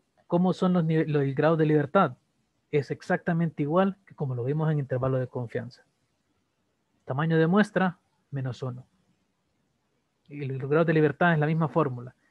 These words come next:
Gra-, eh, tamaño de muestra, menos uno. Entonces, eh, vamos a ver. Esta es mi tabla de valores críticos de la distribución T. Si tengo un nivel de significancia de, mm,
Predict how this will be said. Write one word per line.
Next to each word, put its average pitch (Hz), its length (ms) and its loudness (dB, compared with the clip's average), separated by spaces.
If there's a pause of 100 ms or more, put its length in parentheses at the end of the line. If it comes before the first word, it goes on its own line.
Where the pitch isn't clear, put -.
(120)
Gra-, 147 280 0
eh, 131 240 2
tamaño 147 340 -4
de 156 80 -2
muestra, 170 380 0
menos 135 340 -6
uno. 127 220 -12 (1200)
Entonces, 175 720 0
eh, 131 880 -4
vamos 139 260 -4
a 139 40 -4
ver. 117 220 -8 (1160)
Esta 156 180 -4
es 156 80 0
mi 151 80 0
tabla 165 320 4
de 156 60 4
valores 156 280 2
críticos 160 440 -4
de 147 80 -4
la 143 80 -2
distribución 143 500 -6
T. 208 300 0 (480)
Si - 160 -12
tengo 170 240 -4
un 175 80 0
nivel 170 240 2
de 165 100 2
significancia 165 960 0
de, 175 600 2 (580)
mm, 139 840 -8